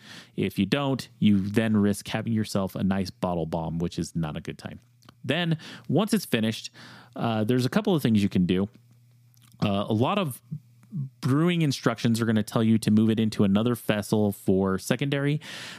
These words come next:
I think we're now at a place in homebrewing where secondaries are kind of considered a bad thing. I wouldn't say a bad thing. People still do them, and it's completely up to you whether you want to. I don't do secondaries, and most homebrewers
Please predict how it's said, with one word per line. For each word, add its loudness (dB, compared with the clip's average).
I 0
think 0
we're 6
now 4
at 2
a 2
place 2
in 2
homebrewing 2
where 2
secondaries 0
are -2
kind -4
of -4
considered 0
a -2
bad -6
thing. 0
I -4
wouldn't 0
say 2
a 0
bad -2
thing. 2
People -2
still -4
do 0
them, -2
and -2
it's -4
completely 0
up -8
to -4
you 4
whether 0
you -2
want -4
to. -2
I -2
don't 0
do 6
secondaries, 0
and 4
most 4
homebrewers 4